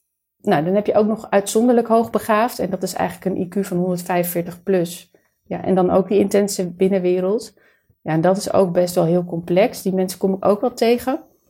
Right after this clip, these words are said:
En, ehm, ja, dat is best wel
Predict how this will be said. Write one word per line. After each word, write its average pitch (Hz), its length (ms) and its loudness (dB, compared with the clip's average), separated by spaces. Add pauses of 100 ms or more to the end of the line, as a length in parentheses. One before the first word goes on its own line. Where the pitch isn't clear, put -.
(300)
En, 185 560 2
ehm, 165 500 -6 (280)
ja, 254 160 0
dat 202 200 0
is - 120 -6
best 247 220 0
wel 196 400 0